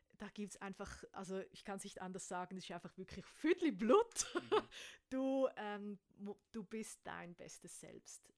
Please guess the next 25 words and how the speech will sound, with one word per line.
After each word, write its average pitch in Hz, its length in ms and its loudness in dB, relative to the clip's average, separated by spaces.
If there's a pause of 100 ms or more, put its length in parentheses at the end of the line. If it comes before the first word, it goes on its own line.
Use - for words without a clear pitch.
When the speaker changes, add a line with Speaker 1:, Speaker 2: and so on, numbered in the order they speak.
(120)
Speaker 1:
wirklich 190 800 -4
authentisch 180 680 -10
in 175 160 -12
dem 165 180 -8
Moment. 160 540 -14
Und 180 100 -14
Speaker 2:
Mhm. 180 80 -14
Speaker 1:
das - 260 -12
merken 180 460 -8
alle. 165 320 -12
Das, - 240 -18 (300)
Leute 180 280 -10
sind 190 220 -10
sehr 185 120 -8
sensitiv 196 800 -12
und 175 180 -16
du 175 40 -12
kannst - 340 -16
ihnen 180 320 -8
nix, - 420 -14 (560)
gar 330 280 -6
nix - 340 -8 (100)
<laughs> 240 180 4 (340)
vorgaukeln. 233 460 -2 (440)
Speaker 2:
Mhm. 113 360 -12